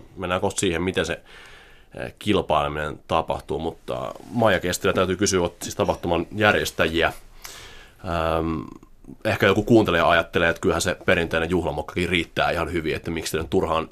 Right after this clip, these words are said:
hienostelemaan. Mitä siellä Helsing-, Helsingin kahvifestivaalilla haetaan? Minkälaista kahvikulttuuria haluatte siellä edistää?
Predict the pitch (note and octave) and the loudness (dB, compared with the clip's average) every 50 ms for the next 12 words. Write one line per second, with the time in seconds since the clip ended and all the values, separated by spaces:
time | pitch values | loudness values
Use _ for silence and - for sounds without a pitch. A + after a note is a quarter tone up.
0 | - - F#2+ E2+ D#2 D2 - - - D#2 D2+ D#2 D#2+ D#2+ E2+ G#2+ C#3 - F#3 - | -6 -2 0 0 0 -2 -4 -8 -8 -6 -6 -4 -2 -2 0 0 2 2 4 4
1 | B2+ G#2+ G2+ G2 - - - - B2 A2+ G2+ F2+ F#2+ F2 F2 F2 E2+ - - - | 4 4 4 4 2 0 -6 -2 0 0 2 2 0 -2 -2 -4 -6 -8 -10 -6
2 | B2 G#2+ F2+ F2+ F2 E2+ F2 F2+ F2 E2+ D#2 F2 F2 - - E2+ E2 D#2+ E2 E2 | -4 -4 -2 -4 -4 -2 -2 -2 -2 -2 -4 -6 -8 -6 -6 -2 0 0 0 0
3 | D#2+ F#2+ G#2 E2 C#2+ C#2+ - A#1 A1+ - F#2+ F#2+ F2 E2 C#2 C2+ - - E2+ D#2+ | 2 2 2 2 2 0 -4 -6 -6 -4 -4 -4 -4 -4 -6 -8 -6 -6 -6 -4
4 | D#2 D#2+ - D#2 D#2+ - - E2+ D#2+ D2+ D#2+ E2 E2 - E2 - E2+ E2+ E2 F#2 | -4 -6 -6 -6 -8 -6 -4 -4 -2 -2 -2 -4 -4 -4 -6 -6 -4 -4 -4 -4
5 | - C#2+ - - - - | -6 -6 -10 -12 -14 -18